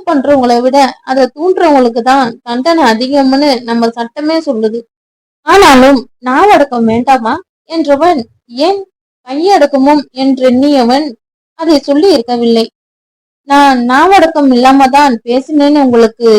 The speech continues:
என்ன நிச்சயம்?" "ஓ, ஆனா எனக்கு குறைவுதான்ப்பா. நான் போறேன்." "சொல்லு, ஏன் இப்படி இருக்க?" அப்படி கேட்டவனை பார்த்தவள்,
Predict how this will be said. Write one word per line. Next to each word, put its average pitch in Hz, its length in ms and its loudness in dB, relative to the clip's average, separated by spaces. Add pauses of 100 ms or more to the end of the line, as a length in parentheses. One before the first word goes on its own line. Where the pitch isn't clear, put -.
என்ன 240 280 -2
நிச்சயம்?" 277 520 -2 (680)
"ஓ, 302 80 2 (300)
ஆனா 311 340 2
எனக்கு 302 380 0
குறைவுதான்ப்பா. 262 800 0 (720)
நான் 247 180 -12
போறேன்." 285 400 0 (840)
"சொல்லு, 349 240 2 (220)
ஏன் 330 240 0
இப்படி 294 240 -2
இருக்க?" 254 240 -8 (1000)
அப்படி 269 300 -2
கேட்டவனை 320 540 0
பார்த்தவள், 247 580 -2